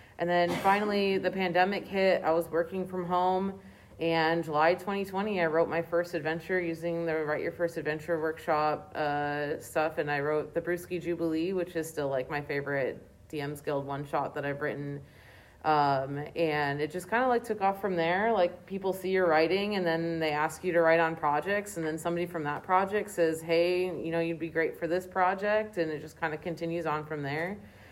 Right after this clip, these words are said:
Um, I also have, my bachelor's degree is in graphic design, so I got really into layout design. I do all of my own layout design, and, um, a lot of my freelance gigs are actually in layout and not in writing.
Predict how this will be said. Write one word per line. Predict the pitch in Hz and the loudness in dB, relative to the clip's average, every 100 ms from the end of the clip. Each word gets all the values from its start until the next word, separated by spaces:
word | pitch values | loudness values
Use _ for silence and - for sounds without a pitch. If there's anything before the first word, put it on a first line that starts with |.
| - - - 165 | -20 -20 -2 4
Um, | 165 160 156 151 | 6 6 4 2
I | 180 | 4
also | 208 208 226 | 4 4 2
have, | 214 185 175 170 | 6 4 4 2
my | |
bachelor's | 151 151 165 196 190 | -2 -2 -2 -2 -4
degree | 190 180 190 190 | -6 -4 2 4
is | 190 185 | 4 2
in | 160 156 | -2 -2
graphic | 151 151 156 175 | -2 -2 -2 -4
design, | 156 143 160 185 214 233 | -4 0 0 0 -2 -4
so | 226 175 | -2 4
I | 165 151 | 4 4
got | 151 143 - | 2 2 0
really | 151 151 | 0 0
into | 156 156 151 | -2 -2 0
layout | 147 151 151 | 2 2 0
design. | 170 156 160 160 | 0 0 0 0
I | 156 | 0
do | 151 156 | 0 0
all | 139 139 | 2 0
of | 143 | 0
my | 147 | -4
own | 123 143 151 151 | -4 -4 -4 -4
layout | 151 151 147 | -2 -2 -4
design, | 147 143 147 147 | -6 -4 -4 -4
and, | 147 143 143 139 - | -4 -4 -6 -8 -6
um, | 139 131 131 101 101 - | -6 -6 -10 -12 -10 -6
a | |
lot | 147 151 | -2 -2
of | 156 | -2
my | 147 | -4
freelance | 143 151 143 135 135 | -6 -6 -6 -8 -8
gigs | 143 135 - | -8 -8 -6
are | 139 | -6
actually | - - 147 | -6 -6 -4
in | 139 135 | -4 -6
layout | 135 135 135 - | -8 -8 -8 -8
and | 131 | -8
not | 135 - | -10 -10
in | 143 | -8
writing. | 139 139 143 160 | -6 -6 -6 -10